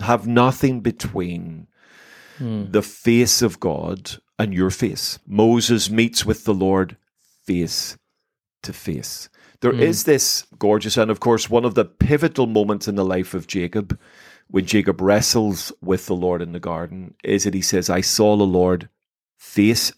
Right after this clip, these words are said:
Speaker 1: to face, and yet my life was spared."
Speaker 2: Yeah.
Speaker 1: Panim el panim. It's this
Speaker 2: True.
Speaker 1: face-to-faceness. The Word became flesh, and we have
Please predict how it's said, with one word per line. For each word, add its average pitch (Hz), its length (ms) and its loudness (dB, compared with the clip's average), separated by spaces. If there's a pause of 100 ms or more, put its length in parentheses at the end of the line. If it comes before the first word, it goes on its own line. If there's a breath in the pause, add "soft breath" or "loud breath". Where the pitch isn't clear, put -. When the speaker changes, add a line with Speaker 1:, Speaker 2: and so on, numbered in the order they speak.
Speaker 1:
to 98 100 -10
face, - 360 -10
and 87 140 -8
yet 90 140 -6
my 87 120 -6
life 85 260 -6
was 95 100 -6
spared." 92 300 -2
Speaker 2:
Yeah. 87 60 -4
Speaker 1:
Panim 98 320 -2
el 87 140 -4
panim. 85 300 -10 (440 loud breath)
It's - 180 0
this 123 200 2
Speaker 2:
True. 101 240 -8 (680)
Speaker 1:
face-to-faceness. - 1500 -2 (140)
The 117 100 4
Word 123 420 4
became 117 440 -2
flesh, 104 380 -2 (100)
and 107 200 -2
we 107 280 2
have 104 640 -2